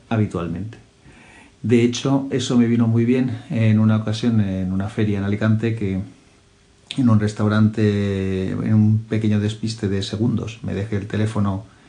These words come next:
en el baño, salí y luego cuando volví a entrar ya no estaba, alguien se lo había agenciado. Entonces tenía un Nokia siete mil seiscientos cincuenta, el primero que tenía cámara y el prim-, uno de los primeros que tenía pantalla color. Y ese teléfono, pues claro, lo perdí,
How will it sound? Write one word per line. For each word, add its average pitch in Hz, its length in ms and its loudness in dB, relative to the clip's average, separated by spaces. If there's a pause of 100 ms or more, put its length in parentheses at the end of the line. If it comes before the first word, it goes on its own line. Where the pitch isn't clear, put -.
(520)
en 110 160 2
el 107 120 4
baño, 131 340 2
salí 117 360 0
y 113 300 0
luego 101 280 -2
cuando 95 180 -2
volví 98 180 0
a 95 40 -2
entrar 101 400 -4
ya 104 320 -2
no 95 100 -2
estaba, 110 360 -2 (220)
alguien 92 440 -8
se - 160 -10
lo 92 80 -4
había 95 180 -4
agenciado. 123 520 -2 (260)
Entonces - 380 -8
tenía 92 220 -4
un 92 180 -2
Nokia 98 280 -4
siete 95 260 -8
mil 95 160 -6
seiscientos - 460 -8
cincuenta, 165 640 -8
el 110 120 -2
primero 107 360 0
que 104 80 -6
tenía 98 340 -6
cámara 156 420 -4 (500)
y 113 100 0
el 107 120 2
prim-, 95 400 -4
uno 107 160 2
de 104 80 0
los 107 100 -6
primeros 98 360 -6
que - 80 -10
tenía 95 200 -4
pantalla 92 340 -6
color. 117 260 -4 (1300)
Y 123 240 8
ese 123 220 2
teléfono, 120 420 -2
pues 101 160 -6
claro, 113 180 0
lo 104 140 -2
perdí, 135 400 0